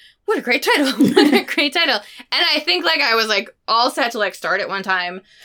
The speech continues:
um, and then I didn't. Because, you know, when I, in my various jobs, I'm like, "Today I am reading this." And, like, if I've just finished a book, I'm like, "I'm gonna read this book." But then, you know, I say that, and the newsletter goes out, but by that time, like, you know, I can't find where I set that book, or,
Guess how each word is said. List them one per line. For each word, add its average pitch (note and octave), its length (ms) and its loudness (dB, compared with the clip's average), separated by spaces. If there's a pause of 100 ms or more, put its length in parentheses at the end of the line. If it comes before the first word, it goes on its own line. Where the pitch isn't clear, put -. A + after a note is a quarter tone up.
(240)
um, E3 180 -8
and D#3+ 120 -8
then E3+ 140 -8
I E3 100 -8
didn't. G3 360 -14
Because, F#4 260 -2 (260)
you D#4 140 0
know, C#4+ 100 0
when C#4 160 2
I, C#4 280 0 (160)
in C4 160 4
my B3 160 0
various A#3+ 340 2
jobs, C#4+ 480 0
I'm G#3+ 80 -2
like, G3 160 0
"Today D4+ 260 0
I A3 180 2
am G#3 120 0
reading A3+ 280 -2
this." F#4+ 260 2
And, G3+ 80 -2
like, F#3 140 -4
if F#3 120 -6
I've F#3 140 -2
just G3+ 120 -12
finished A3 240 -8
a A#3 40 -12
book, G#3+ 160 -4
I'm F3 60 -10
like, F3 140 -4
"I'm C4+ 140 -2
gonna B3 140 -4
read C4 140 -2
this F#4 160 -4
book." F#3+ 200 -4
But F#3+ 120 -10
then, F3+ 380 -6 (320)
you G3+ 120 -8
know, D#3+ 180 -4
I G3 120 0
say D4+ 200 0
that, A3+ 260 0
and A3+ 120 0
the A#3+ 40 2
newsletter C4+ 340 2
goes A3 200 2
out, A#3+ 160 2
but G3+ 160 -2
by F#3+ 140 0
that A3+ 200 0
time, F3+ 300 -2
like, D#3+ 400 -6 (360)
you F3+ 100 -12
know, E3 120 -6
I - 100 -4
can't A3+ 240 -4
find F#3+ 200 -2
where F3 100 0
I E3+ 60 0
set F3 220 -8
that D3 200 -8
book, D4+ 320 2 (140)
or, E3+ 520 -2